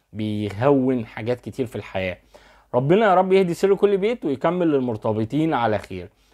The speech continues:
خش بقى على الجانب العائلي، تجمعات عائلية ومناسبات مفرحة، ده غير كمان إن هيكون في نقاش في أمور مهمة تخص العيلة.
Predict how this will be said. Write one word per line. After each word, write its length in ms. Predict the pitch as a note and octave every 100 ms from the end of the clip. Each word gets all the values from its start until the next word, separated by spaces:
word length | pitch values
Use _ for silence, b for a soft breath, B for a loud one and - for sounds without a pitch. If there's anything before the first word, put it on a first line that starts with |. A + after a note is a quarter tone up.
| -
خش 160 | G3 F#3+
بقى 140 | F#3
على 80 | E3
الجانب 320 | A#2+ C3+ C3
العائلي، 360 | G#2+ G2 F#2+ F#2+
تجمعات 520 | C3 B2 C3 B2+ D3
عائلية 580 | B2+ A#2+ A#2+ D3 D#3+ D#3
ومناسبات 960 | C3+ A#2 A2 G#2+ - G#2 B2 D3 C#3 A#2+
مفرحة، 480 | A2+ - A2+ G2+
ده 140 | F#2 F#2+
غير 320 | G2+ C3+ F#3
كمان 440 | - C#3 D3+ F#3
إن 160 | E3+ B2
هيكون 440 | G2 F#2+ - C#3+
في 180 | C#3 C#3+
نقاش 540 | C#3+ C3 B2 B2 C3+ -
في 140 | -
أمور 440 | G2 G#2 A#2+ C3+
مهمة 520 | B2+ A#2 B2 C3 B2+ B2
تخص 480 | A#2 - B2 -
العيلة. 320 | G#2+ F#2+ F#2+